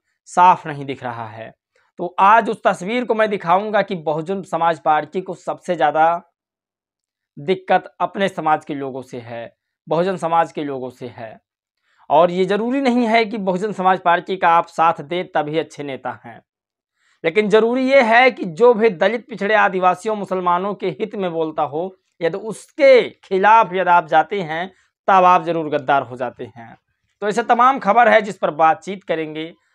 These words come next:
और तमाम तस्वीरें हैं जो आपको दिखाएंगे। चलिए आज की वीडियो शुरू करते हैं। नमस्कार दोस्तों, मैं हूं पराग और आप सभी का स्वागत है हमारे एक नए वीडियो में। दरअसल दोस्तों, आज वैशाली लोकसभा सीट को लेकर बातचीत करेंगे। वहां पर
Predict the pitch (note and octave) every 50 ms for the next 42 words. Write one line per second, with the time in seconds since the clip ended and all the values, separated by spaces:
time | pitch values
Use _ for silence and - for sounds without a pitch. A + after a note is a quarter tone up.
0 | _ _ - C#3 D3 D3 - E3+ E3 E3+ F3 F3 - C#3 C3 - - D3+ D#3+ F3+
1 | G3 A#3+ G#3 F#3 F#3 G3 F3 D#3 D#3 - E3 D3+ D#3 C#3+ - C#3 C#3+ D3+ E3 D#3
2 | D#3+ D3+ D#3 - E3+ E3+ F3 F3 E3 D3+ C#3+ - D#3+ C#3 C3+ C3 C3+ C3+ - _
3 | _ C3+ B2 A#2 - A#2 A#2 _ A#2 A#2+ A2+ A#2 A2+ A2 _ _ _ _ _ _
4 | _ _ _ _ _ _ _ _ _ _ _ _ _ _ _ _ _ _ _ _
5 | _ _ _ _ _ _ _ _ _ _ _ - G3 A3+ A#3 - - B3 A#3 A#3+
6 | A#3+ B3+ C4 A3+ - C4+ B3+ A#3 G#3+ F#3+ F#3 G3+ F#3+ G3+ F#3+ F#3+ G3+ G#3+ A3 G#3+
7 | G3+ G3 F#3 F#3 F#3 F3 - F3 D#3 E3 D#3+ E3+ D#3 - D#3+ D#3 D#3 D#3+ F3+ -
8 | - D3+ D#3 D#3+ E3+ E3+ C3+ B2+ C#3 C#3 C3+ C#3 C#3+ D3 D3+ D3 C#3 C3+ C3 C3
9 | C3+ C#3 C3+ C#3 C#3+ C3+ C#3+ C3+ C3+ C3 C3+ C3+ C#3 F#3 G#3 G3+ - A3+ A3 G3+
10 | G#3+ F#3+ - - G#3 - - - E3+ E3+ F3 F3+ F#3+ F#3+ F#3 G3+ G3 _ _ _
11 | C3+ C#3+ F3+ G3 G#3 G3 - A3 A3 A#3 C4 D4 C#4 B3+ B3 A#3 - - G3 F#3+
12 | F#3+ F#3 - F#3 F#3 F#3 F#3 G#3+ F#3+ F3 E3+ E3 - E3 D3+ D3 D3 D3 D3 -
13 | E3 D#3 - - D#3 D#3 D#3+ D#3+ D#3+ E3 D3+ D3+ D3+ D3 E3+ F3+ F3 F3 E3 E3